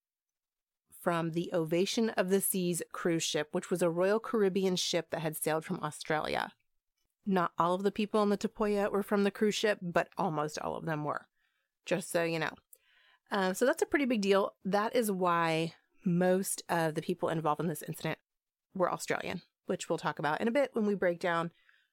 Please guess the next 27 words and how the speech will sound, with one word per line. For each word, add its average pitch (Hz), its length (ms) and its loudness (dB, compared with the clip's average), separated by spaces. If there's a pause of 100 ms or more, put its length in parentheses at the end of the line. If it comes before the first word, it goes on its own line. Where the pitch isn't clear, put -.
(140)
who 226 180 4
this 196 380 0 (320)
eruption 165 400 0
affected. - 460 -6 (720)
So 269 160 4
two 370 240 2
boats 269 280 4
went 262 100 4
out 208 140 0
that 220 160 2
day. 190 140 4
The 170 100 2
Phoenix 202 420 0
was 339 160 -2
first, - 600 -2 (200)
and 196 140 2
then 190 80 4
the 208 100 2
Tupoia. 185 520 0 (400)
It's 247 160 2
a 285 100 2 (300)
full 311 400 0
ninety-minute 190 920 2
boat 170 360 2
ride 160 340 0
from 160 300 -2
Whakatane 175 720 -2